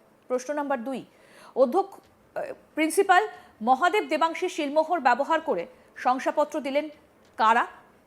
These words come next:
প্রশ্ন নাম্বার তিন, কেন কলেজ কর্তৃপক্ষ এখনো এ ব্যাপারে কোনো পদক্ষেপ নিল না? যদিও আজ তাক বাংলা এই খবর দেখানোর পর ইতিমধ্যেই রাজ্যপালের কাছে এবং উচ্চশিক্ষা দপ্তরে কলেজ ইতিমধ্যেই পুরো বিষয়টা নিয়ে জানিয়েছে।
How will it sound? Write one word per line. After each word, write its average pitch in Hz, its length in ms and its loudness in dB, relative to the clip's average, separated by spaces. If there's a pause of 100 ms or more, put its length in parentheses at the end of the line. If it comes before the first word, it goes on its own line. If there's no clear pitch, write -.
(440)
প্রশ্ন 302 280 -4
নাম্বার 370 280 2
তিন, 247 220 -6 (380)
কেন 269 240 2
কলেজ 349 300 2
কর্তৃপক্ষ 349 440 -4
এখনো 320 340 2
এ 294 60 0
ব্যাপারে 294 280 -2
কোনো 294 200 -6
পদক্ষেপ 262 480 -6
নিল 262 320 -2
না? 311 120 -6 (960)
যদিও 285 380 2
আজ - 280 -2
তাক 330 140 2
বাংলা 359 280 4
এই 359 120 0
খবর 302 360 -2
দেখানোর 302 420 -2 (100)
পর 254 260 0 (640)
ইতিমধ্যেই 320 460 -2
রাজ্যপালের 302 520 2
কাছে 311 280 -4
এবং 285 180 -6
উচ্চশিক্ষা 294 440 -10
দপ্তরে 285 400 -2 (540)
কলেজ 254 340 2
ইতিমধ্যেই 254 420 -8
পুরো 254 200 -4
বিষয়টা 262 440 -4
নিয়ে 254 300 -4 (560)
জানিয়েছে। 269 580 0